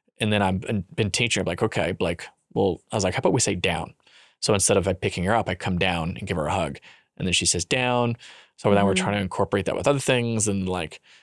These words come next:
Speaker 1: um, she said a few words with the speech therapist. Like,
Speaker 2: Mm-hmm.
Speaker 1: she's there. Like, she just is really starting to, I think, tie some stuff together. And 'cause that's been the big thing, is she's not really tying a whole lot of stuff together yet. She's saying
Speaker 2: Mm-hmm.
Speaker 1: words,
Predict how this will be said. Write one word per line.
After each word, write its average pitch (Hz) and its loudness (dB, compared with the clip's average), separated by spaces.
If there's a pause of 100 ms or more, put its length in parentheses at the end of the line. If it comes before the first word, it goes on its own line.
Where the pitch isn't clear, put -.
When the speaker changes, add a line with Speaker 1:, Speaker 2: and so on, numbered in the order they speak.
(240)
Speaker 1:
um, 98 -2 (180)
she - 0
said 107 4
a 95 0
few 101 -2
words 92 0
with 92 -4
the 95 -2
speech - -2
therapist. 123 2
Like, 117 4
Speaker 2:
Mm-hmm. - -2 (100)
Speaker 1:
she's 180 2
there. 101 2
Like, 92 -4
she 113 0
just 113 2 (680)
is - 0
really 120 6
starting 98 2
to, 101 0 (220)
I - -4
think, 104 -4
tie 104 0
some 101 -2
stuff 101 0
together. 92 0
And 98 -4
'cause - -6
that's 147 4
been 165 2
the 127 4
big 107 -2
thing, 82 -6
is - -2
she's 107 2
not 123 0
really 113 0
tying 104 0
a 95 -4
whole 90 -4
lot 87 0
of 87 -2
stuff - -4
together 80 -4
yet. 73 -6 (200)
She's 214 0
saying 113 2
Speaker 2:
Mm-hmm. 104 0
Speaker 1:
words, 113 2